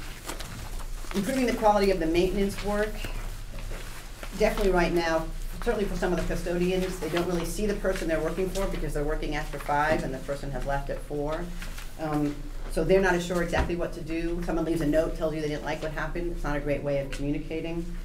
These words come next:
Um, there's also, like I said, project oversight. We'll set up a project that'll take four days,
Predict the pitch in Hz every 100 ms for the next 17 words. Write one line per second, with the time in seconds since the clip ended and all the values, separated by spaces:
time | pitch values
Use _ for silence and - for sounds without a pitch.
0 | - - 175 - 170 156 151 143 139 143
1 | - - - - - - - - - -
2 | 226 226 262 240 208 185 185 214 190 175
3 | 202 190 170 - 170 170 151 - 117 104
4 | - 196 240 240 - 196 196 160 190 190
5 | 160 147 147 - 175 175 - 185 185 175
6 | 160 135 120 147 -